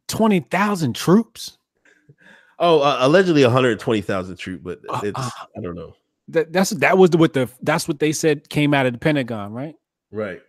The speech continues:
Speaker 1: Okay, so basically what happens is you, you're basically asking for, uh, an estimate, right? It's
Speaker 2: Yeah.
Speaker 1: like, uh, when you're doing real estate.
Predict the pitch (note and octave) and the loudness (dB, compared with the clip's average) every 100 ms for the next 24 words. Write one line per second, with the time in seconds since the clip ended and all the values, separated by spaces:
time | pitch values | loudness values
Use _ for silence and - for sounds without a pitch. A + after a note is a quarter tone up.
0 | _ _ - A2+ A#2+ G2+ - B2 F3 D#3+ | _ _ -6 -2 -2 -2 0 4 4 4
1 | D#3 C#3 C#3 C#3+ C#3 A#2+ B2+ A#2+ - _ | 2 4 2 0 0 0 0 -2 -6 _
2 | _ _ _ _ _ - G3 G#3+ A3+ D4+ | _ _ _ _ _ -2 0 0 2 2
3 | A3+ A#3 A3 G#3+ G3 G3 - F3+ F3 - | 2 0 0 0 0 0 0 -2 -2 -2
4 | F#3+ F#3 F3+ E3+ E3+ E3 E3 F3+ F#3 F#3+ | 2 4 4 4 4 2 2 2 2 2
5 | - C#3+ A2+ - _ _ - D#3 F3 _ | 0 -2 -2 -10 _ _ -6 -6 -6 _
6 | _ - D3 F#3 E3+ D3+ E3 D#3 D3 C#3 | _ -6 2 4 6 4 4 6 6 4
7 | C3 C#3+ C#3+ C#3+ D3+ C#3 D3+ C3+ - A#2 | 2 0 0 2 2 6 4 4 -2 -6
8 | G#2 | -6